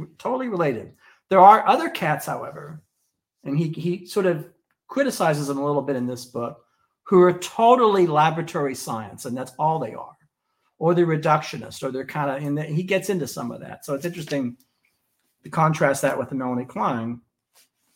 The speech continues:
Um, where are we here?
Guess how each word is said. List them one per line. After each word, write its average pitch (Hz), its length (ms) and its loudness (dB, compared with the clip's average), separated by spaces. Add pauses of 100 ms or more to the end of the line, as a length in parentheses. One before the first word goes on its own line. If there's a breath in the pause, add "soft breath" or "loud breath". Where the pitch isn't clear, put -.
(220)
Um, 117 600 -4 (3500)
where 135 180 -4
are 117 60 -4
we 110 80 -8
here? - 200 -16